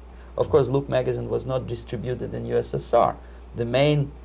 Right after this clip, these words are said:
uh, audience was in United States. But, uh, I presume that many Americans, millions of Americans who were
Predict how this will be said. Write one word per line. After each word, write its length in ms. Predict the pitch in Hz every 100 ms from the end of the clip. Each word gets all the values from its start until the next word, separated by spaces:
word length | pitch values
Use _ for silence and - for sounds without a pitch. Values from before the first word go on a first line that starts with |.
| - - - -
uh, 240 | 107 113
audience 480 | 117 143 131 120 117
was 220 | 123 117
in 100 | 120
United 420 | 120 123 131 127 131
States. 520 | - 170 123 - - - - - - - - - - - - - -
But, 420 | 110 143 131 - - -
uh, 420 | - 117 120 120 117
I 160 | 135 143
presume 560 | 147 139 117 135 143
that 200 | 135 120
many 460 | 127 135 151 156 147 147
Americans, 680 | 117 127 120 113 110 -
millions 460 | 135 185 190 147 123
of 100 | 120
Americans 580 | 123 123 123 120 117 -
who 120 | 123
were 240 | 117 120